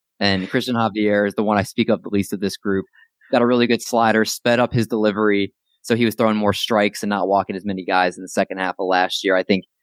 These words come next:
he's a good sparp that you can get in your draft, especially in points leagues where you wanna get sparps. He's somebody that's very valuable there. So that's my eight, and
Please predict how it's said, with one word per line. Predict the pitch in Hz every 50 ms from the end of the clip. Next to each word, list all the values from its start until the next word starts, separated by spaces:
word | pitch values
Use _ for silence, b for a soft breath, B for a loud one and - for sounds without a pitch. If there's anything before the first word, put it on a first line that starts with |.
| _ _ _
he's | 120 127 117
a | 120 113
good | 120 113 104
sparp | - - - - 110 101 98 - _ _ _ _ _ -
that | - 107
you | 110 110
can | 110 - 110 98
get | 92 107 98 90
in | 95 92
your | 90 90
draft, | 80 101 90 90 -
especially | - - 135 127 120 143 131
in | 110 101
points | - - 117 110 107 - -
leagues | 113 104 98 -
where | - 101 98
you | 95 98 98
wanna | 101 104 101 101
get | 90 95 92
sparps. | - - _ - 110 110 110 110 - - - _ _ _ _ _ _
He's | _ 117 110
somebody | - 123 113 110 107
that's | 101 - -
very | 104 101 95 87
valuable | 85 90 85 82 85 85 - 82 78 76
there. | 80 - - -
So | - - 80 71 71 _ _ _ _ _ _ _
that's | 123 143 - -
my | 143 135 127 131 -
eight, | 127 123 123 123 _ _ _ _ _ _ _ _ _ _
and | - 110 110 110 104 98 95 92 92